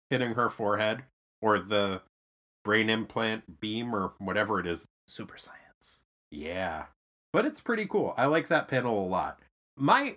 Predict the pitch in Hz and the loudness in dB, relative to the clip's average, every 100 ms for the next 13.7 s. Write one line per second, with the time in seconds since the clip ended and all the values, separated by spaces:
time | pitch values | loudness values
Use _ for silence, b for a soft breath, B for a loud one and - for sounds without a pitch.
0 | - - 190 196 135 120 143 131 110 - | -8 2 2 4 2 2 0 2 0 -4
1 | - _ _ _ 151 180 175 147 110 127 | -14 _ _ _ 6 6 4 4 4 2
2 | 113 - 117 113 139 131 135 151 143 - | 2 -2 -2 0 0 0 2 0 -2 -2
3 | 120 - 117 120 120 113 107 - _ _ | -2 0 -2 0 0 -2 -4 -12 _ _
4 | _ _ 123 - 180 - - - 147 147 | _ _ 4 6 4 4 -8 4 4 4
5 | 156 117 123 - 110 - 117 - - 101 | 4 4 4 6 4 4 -4 -6 -2 0
6 | 101 107 104 - _ _ - 127 123 - | 0 -2 -6 -14 _ _ 2 4 4 2
7 | 170 165 131 98 107 101 104 92 87 85 | 2 4 2 4 4 4 -2 0 -2 -4
8 | B B B 107 107 85 80 131 135 - | B B B 0 0 0 0 0 0 -4
9 | 104 92 71 82 104 110 117 117 107 92 | 0 0 -4 0 4 4 2 -2 -6 -4
10 | 95 98 92 - - 85 - - - - | -2 -2 -4 -8 -6 -6 -6 -14 -16 -6
11 | 101 101 95 - 95 104 - _ 98 - | -2 -2 -2 -2 0 0 -2 _ -10 -10
12 | - 85 78 78 82 _ _ _ _ 113 | -8 -8 -8 -12 -16 _ _ _ _ -2
13 | 101 92 92 90 - 98 | 0 0 -2 -4 -2 -2